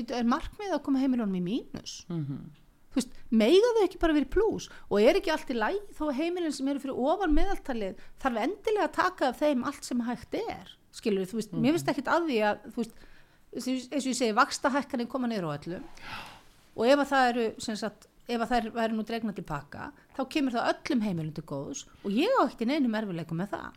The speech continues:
Speaker 1: að þá
Speaker 2: Mhm.
Speaker 1: komi líka heimilum til góðs sem að hafa það ágætt, sko. Mér finnst
Speaker 2: Já.
Speaker 1: það allt í lagi.
Speaker 2: Já, já. Já,
Speaker 1: En
Speaker 2: já,
Speaker 1: ég hef á
Speaker 2: það
Speaker 1: sama
Speaker 2: er
Speaker 1: tíma ekki áhyggjur af þeim, þú veist, í þessum vaxtahækkunum sem eru, þá eru það heimilin sem eru undir meðaltalinu sem að koma verst út. Og það er bara um það bil helmingur heimila landsins.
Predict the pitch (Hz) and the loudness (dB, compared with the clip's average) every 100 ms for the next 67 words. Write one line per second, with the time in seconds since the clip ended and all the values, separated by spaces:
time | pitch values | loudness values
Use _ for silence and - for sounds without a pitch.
0 | - - 214 226 214 185 320 320 233 208 | -14 -6 -2 0 0 2 0 2 0 0
1 | 180 170 208 185 - 185 214 190 175 254 | -4 -6 -4 -6 -6 -6 -4 -4 -2 -4
2 | - - - - - - _ - 233 233 | -6 -10 -10 -10 -10 -10 _ -4 -4 0
3 | 381 - 285 427 254 156 120 98 - _ | -2 -2 -2 -2 0 0 -2 -6 -16 _
4 | _ _ _ _ - - - 175 247 285 | _ _ _ _ -18 -16 -2 4 8 10
5 | 330 339 - 339 285 302 294 285 277 294 | 10 8 6 4 4 4 2 2 2 4
6 | 415 370 285 262 - 285 226 220 - - | 4 0 -2 -4 -2 0 0 -6 -12 -16
7 | - - 233 233 - 311 466 - 277 269 | -10 -6 -6 -6 0 0 0 0 0 0
8 | 294 - 277 262 254 240 247 - 349 294 | -4 -2 -2 -2 -2 -4 -4 -2 0 0
9 | 170 190 - - - 240 - 349 392 277 | -2 -8 -10 -10 -6 -4 -2 -2 0 0
10 | 226 190 302 277 233 233 233 233 240 240 | -2 -2 -2 -2 -4 -6 -8 -6 -4 -2
11 | 277 370 - 190 185 165 - 180 180 226 | -4 -4 -6 -6 -6 -6 -10 -14 -12 -12
12 | 254 - - 220 - 214 165 - - - | -14 -12 -8 -6 -6 -8 -8 -12 -16 -20
13 | _ _ _ 202 - 262 440 392 294 262 | _ _ _ -6 2 2 2 0 0 0
14 | 247 247 226 233 220 208 202 165 156 302 | -4 -4 -4 -4 -6 -6 -6 -6 -8 -8
15 | - 226 - | -10 -14 -16